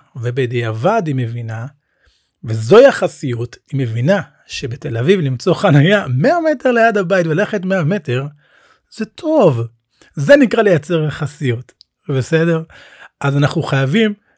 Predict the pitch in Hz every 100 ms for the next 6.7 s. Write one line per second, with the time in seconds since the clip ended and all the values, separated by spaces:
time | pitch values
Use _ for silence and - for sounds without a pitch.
0 | _ _ _ _ - 151 202 226 247 196
1 | 156 - 131 160 139 - _ _ - 117
2 | 127 143 _ 131 127 123 113 117 165 202
3 | 160 120 107 _ 233 220 135 - - _
4 | _ _ _ - 127 127 143 143 - -
5 | 127 113 156 185 170 - _ _ _ _
6 | _ _ - 117 123 135